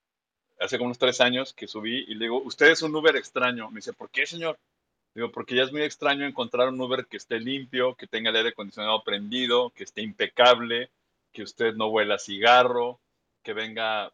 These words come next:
este, bien, bien, este, arregladito, o sea, hasta huele bien", ¿me explico?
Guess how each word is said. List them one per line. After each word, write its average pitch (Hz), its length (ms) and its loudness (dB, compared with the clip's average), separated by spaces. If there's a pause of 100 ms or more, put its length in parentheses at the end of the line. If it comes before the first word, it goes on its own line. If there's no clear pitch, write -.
(160)
este, 95 580 -12 (720)
bien, 117 500 -6
bien, 117 300 -8
este, 104 380 -6
arregladito, 110 960 0
o 131 80 -10
sea, 104 100 -14
hasta 101 160 -6
huele 110 220 0
bien", 131 460 -2
¿me 104 80 -14
explico? 117 460 -10